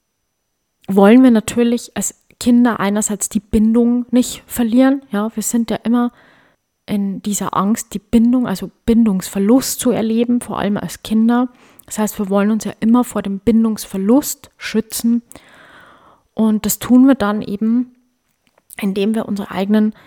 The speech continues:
Emotionen mit der Zeit immer mehr ignorieren, die vielleicht sogar wegdrücken, ja, weil ja sowieso niemand drauf reagiert oder wir dafür abgelehnt wurden. Und wir richten den Fokus immer mehr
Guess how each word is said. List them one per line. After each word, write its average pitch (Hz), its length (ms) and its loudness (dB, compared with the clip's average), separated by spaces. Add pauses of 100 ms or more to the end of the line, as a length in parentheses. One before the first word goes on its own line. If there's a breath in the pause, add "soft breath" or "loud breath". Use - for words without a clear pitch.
(120)
Emotionen 214 640 -2
mit 202 140 -4
der 196 100 -8
Zeit 196 420 -2 (200 loud breath)
immer 247 240 4
mehr 214 200 0
ignorieren, 247 720 4
die 208 100 -6
vielleicht 180 380 -8
sogar 175 280 -6
wegdrücken, 220 720 -2
ja, 202 220 -6
weil 202 280 -6
ja 196 120 -2
sowieso 220 420 4
niemand 185 360 4
drauf 160 240 -4
reagiert 190 440 -4
oder 190 240 -2
wir 196 260 -4 (300)
dafür - 240 -12
abgelehnt 233 580 -4
wurden. 233 440 -6 (400 soft breath)
Und 220 400 2 (340)
wir 214 200 4
richten 240 340 0
den 208 160 -2
Fokus 240 640 -2
immer 233 280 2
mehr 190 400 -2